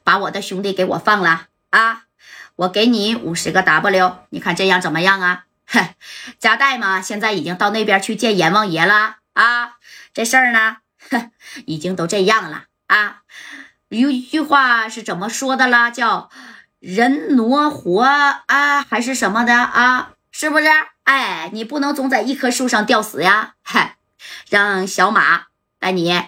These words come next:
来香港见我吧！哎，说着还要收编这个小白小航啊！啊，这白小航当时一听，哼，我告诉你啊，胡须勇，我加代大哥没了，但是他兄弟还在呢，你给我戴哥给整没了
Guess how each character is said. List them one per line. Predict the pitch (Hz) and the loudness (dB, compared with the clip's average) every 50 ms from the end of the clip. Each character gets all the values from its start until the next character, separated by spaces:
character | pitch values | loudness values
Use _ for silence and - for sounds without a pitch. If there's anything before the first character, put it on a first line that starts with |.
| - _ _ | -10 _ _
来 | - 165 190 | -4 -4 -2
香 | 196 - 190 190 | 0 0 2 2
港 | 180 160 165 | 2 2 2
见 | 208 214 202 190 | 2 2 2 2
我 | 170 139 131 | 0 0 2
吧！ | 170 175 - - _ _ _ _ _ | 2 0 0 -2 _ _ _ _ _
哎， | - 277 294 - - - - - - - | 0 2 2 0 -2 -8 -14 -20 -14 -8
说 | - - 330 311 311 320 | -4 -2 2 2 4 4
着 | 311 302 | 2 2
还 | - 262 277 | 0 -2 -4
要 | 311 311 | -4 -4
收 | 302 - - - 302 294 294 | -6 -6 -6 -4 -4 -2 0
编 | 285 269 262 254 | 0 0 0 0
这 | 269 | 0
个 | 254 277 | -2 -2
小 | 269 - 160 147 | -2 -2 -2 0
白 | - 214 247 | 0 2 2
小 | 285 262 - | 2 0 0
航 | - - 113 147 | -2 -8 -10 -8
啊！ | 180 214 | -6 -4
啊， | 190 170 202 202 - - | 0 2 2 2 0 -2
这 | - 196 | -8 -10
白 | - - 208 240 | -2 0 2 2
小 | 262 214 | 2 2
航 | 175 175 175 196 214 | 0 -2 -4 -4 -2
当 | 220 220 226 | -4 -4 -4
时 | 202 196 | -4 -6
一 | 208 220 | -6 -6
听， | 214 - 175 165 - - _ _ _ _ | -8 -8 -8 -8 -8 -12 _ _ _ _
哼， | - 156 147 - - _ _ _ _ _ _ _ _ _ _ _ _ _ _ _ _ _ _ | 0 0 0 0 -8 _ _ _ _ _ _ _ _ _ _ _ _ _ _ _ _ _ _
我 | - 160 | -14 -2
告 | - 240 220 | 0 0 0
诉 | 196 - 160 | 0 -4 -8
你 | 156 147 - - | -10 -10 -6 -4
啊， | 151 156 - - - _ _ | -4 -4 -4 -6 -12 _ _
胡 | _ - - 196 | _ -4 -4 -2
须 | 185 180 180 | 0 2 2
勇， | 156 - - - _ _ _ _ _ _ _ _ _ | 0 0 -2 -4 _ _ _ _ _ _ _ _ _
我 | - 160 - | -6 -6 -4
加 | 214 - 226 208 214 | 0 2 2 2 4
代 | 220 269 277 254 | 2 -2 -2 0
大 | 240 226 220 214 | 0 -2 -2 -2
哥 | 202 202 196 | -4 -4 -4
没 | 185 165 139 - 160 | -4 -6 -8 -10 -10
了， | 180 202 - - _ _ _ _ - - - - _ | -10 -10 -12 -14 _ _ _ _ -20 -20 -20 -8 _
但 | - 294 294 294 | -2 -2 -2 -2
是 | - 302 349 311 294 - - - _ | -6 -6 -6 -8 -8 -10 -18 -20 _
他 | - 302 311 | 0 0 2
兄 | 302 - - 311 330 320 320 311 | 2 0 4 4 4 4 4 2
弟 | 330 311 | 0 -2
还 | - - - 175 | -2 -4 -6 0
在 | 170 285 302 269 202 | 0 2 2 0 -4
呢， | 165 160 - _ _ _ _ | -10 -16 -20 _ _ _ _
你 | - 202 233 254 | -4 -2 -2 0
给 | 277 285 302 | 0 0 0
我 | 269 208 - | 0 0 0
戴 | - 240 262 254 214 | 0 0 0 0 0
哥 | 185 190 185 | -2 -2 -2
给 | 180 170 170 | -2 -2 -2
整 | 165 165 151 156 | -2 -4 -6 -6
没 | 151 - - 143 | -10 -12 -14 -16
了 | - - | -16 -18